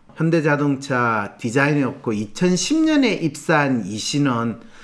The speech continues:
어떤 마음을 가진 사람인지 이 사연을 통해 가지고 우리 여러분 하나하나 확인을 해보도록 합시다. 어, 이 씨는 열정적으로 일해왔다고 하며 밤샘 근무도 불평 없이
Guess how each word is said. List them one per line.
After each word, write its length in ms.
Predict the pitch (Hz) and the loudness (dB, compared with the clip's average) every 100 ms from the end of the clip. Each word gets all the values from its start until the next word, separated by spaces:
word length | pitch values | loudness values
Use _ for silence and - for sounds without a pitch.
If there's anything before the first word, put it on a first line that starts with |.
| - - | -14 -2
어떤 440 | 127 123 254 302 | -2 2 4 6
마음을 320 | 180 160 160 | 4 2 0
가진 260 | 139 120 117 | 0 -2 -4
사람인지 920 | 117 110 107 104 98 - 110 101 76 | -4 -2 -2 -4 -6 -6 -6 -6 -6
이 220 | 107 107 | -6 -8
사연을 560 | 104 - 147 190 220 220 | -6 0 2 4 2 0
통해 240 | 156 131 | -2 -2
가지고 300 | 110 104 101 | -2 -4 -6
우리 200 | 95 104 - - | -8 -8 -12 -6
여러분 340 | 120 107 104 90 - _ | -4 -2 -4 -8 -18 _
하나하나 380 | - 123 135 135 | -4 0 2 2
확인을 400 | 147 220 254 175 | 0 2 2 2
해보도록 420 | 113 90 113 95 - | -2 -6 -8 -8 -12
합시다. 460 | - - 95 - - - - - - - - | -12 -8 -10 -10 -16 -20 -20 -20 -20 -20 -4
어, 440 | 139 135 131 127 127 - - - _ - | 0 2 2 0 -4 -14 -20 -20 _ -2
이 100 | 156 | 0
씨는 340 | 147 254 269 | 4 4 4
열정적으로 800 | 165 185 190 320 320 285 247 226 | 4 2 0 0 4 2 4 2
일해왔다고 800 | 196 127 143 143 131 - 135 123 | 2 2 4 2 0 0 0 0
하며 460 | 107 104 110 98 - | -2 -2 -2 -4 -6
밤샘 680 | - 139 196 226 302 294 262 | -2 2 2 2 2 2 2
근무도 760 | 135 127 127 127 120 127 120 - | 2 2 2 2 2 2 2 2
불평 520 | 220 226 - 320 262 | -2 0 0 2 0
없이 540 | 160 - - 156 147 | -2 -6 -2 0 -2